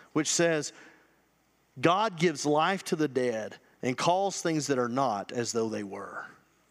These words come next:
Even now, today, our God gives life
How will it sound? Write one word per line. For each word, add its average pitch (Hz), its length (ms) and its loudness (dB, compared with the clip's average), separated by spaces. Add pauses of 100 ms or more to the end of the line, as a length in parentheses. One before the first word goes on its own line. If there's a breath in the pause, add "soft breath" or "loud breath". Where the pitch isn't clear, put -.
(580 soft breath)
Even 285 400 2
now, - 540 -4 (760)
today, 170 680 -2 (800 soft breath)
our 208 320 4
God 180 440 0
gives 139 480 0
life 139 640 0